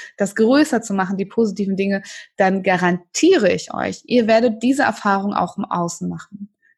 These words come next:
Weil dann zieht eure Energie genau diese Menschen an mit derselben Energie.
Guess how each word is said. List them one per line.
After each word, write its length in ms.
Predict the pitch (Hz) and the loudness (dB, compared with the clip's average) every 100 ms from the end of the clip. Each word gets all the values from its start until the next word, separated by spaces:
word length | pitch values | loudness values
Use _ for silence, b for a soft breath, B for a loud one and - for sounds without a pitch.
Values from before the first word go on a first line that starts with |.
| - | -4
Weil 100 | 185 | 0
dann 140 | 190 | 0
zieht 200 | 185 196 | -2 -4
eure 280 | - 220 277 | 2 2 4
Energie 640 | 277 262 233 220 226 233 B B - | 2 0 0 -2 -2 -2 B B -4
genau 480 | 214 254 262 269 - | 0 4 4 2 0
diese 260 | 220 214 208 | 0 2 2
Menschen 380 | 196 185 - - | 0 -2 -8 -6
an 300 | 185 185 - b b | -2 -2 -6 b b
mit 200 | 202 196 | -4 0
derselben 480 | 185 165 170 170 180 | 2 2 2 2 0
Energie. 580 | - 180 175 - 180 | -4 -6 -6 -10 -12